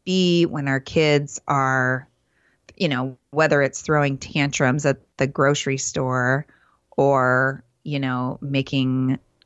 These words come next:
what feels like really stupid choices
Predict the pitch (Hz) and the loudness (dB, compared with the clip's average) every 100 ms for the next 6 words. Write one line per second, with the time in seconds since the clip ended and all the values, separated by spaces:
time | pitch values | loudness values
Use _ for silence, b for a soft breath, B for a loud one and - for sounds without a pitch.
0 | _ - 143 - - 196 170 170 156 131 | _ -4 -2 -2 0 4 6 4 4 2
1 | 123 127 123 - _ _ - 160 175 131 | 2 0 -2 -16 _ _ -6 0 2 2
2 | 117 - - - 151 139 123 - - 135 | -2 -8 -12 -2 0 0 -4 -4 0 2
3 | 135 - 113 127 123 - | 2 0 -2 -2 -4 -8